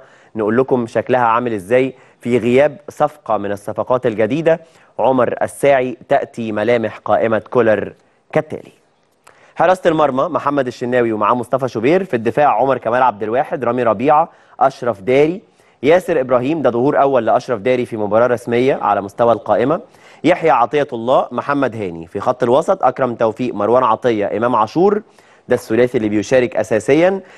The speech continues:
معهم كوكا، عمرو السولية، أفشة، طاهر محمد طاهر، بيرسي تاو، رضا سليم، حسين الشحات، وفي الهجوم وسام أبو علي وكهربا.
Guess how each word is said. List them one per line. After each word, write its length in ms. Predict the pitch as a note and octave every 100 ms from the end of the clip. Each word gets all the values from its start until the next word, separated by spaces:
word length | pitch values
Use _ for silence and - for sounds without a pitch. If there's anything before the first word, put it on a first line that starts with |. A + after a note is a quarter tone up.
| - F#2+
معهم 420 | G2 B2 A#2+ A2+ _
كوكا، 420 | - G#3+ E3 D3 -
عمرو 260 | A2 E3+ F3
السولية، 520 | E3+ C#3 C3 B2+ B2+ _ _ -
أفشة، 440 | F3 - - B2
طاهر 360 | C3 D3+ D3 C#3
محمد 400 | B2 C#3 C#3 B2+
طاهر، 380 | - B2+ A2+ - -
بيرسي 300 | D3+ - C#3
تاو، 340 | C3 A#2+ D#2
رضا 200 | A#2 C3+
سليم، 380 | B2+ B2 B2+ A#2+
حسين 300 | A2+ G#2 B2
الشحات، 600 | A#2 - - C#3+ C#3+ - - _ _ _
وفي 180 | - G2+
الهجوم 460 | B2+ A2+ A2 C3 A2+
وسام 440 | G2+ - C3+ C3
أبو 200 | G#2+ G#2
علي 380 | G2+ A#2 A2+ A2 _ _ _ -
وكهربا. 1120 | A#2 G#2 F#2 _ _ _ - C#3+ A2+ F2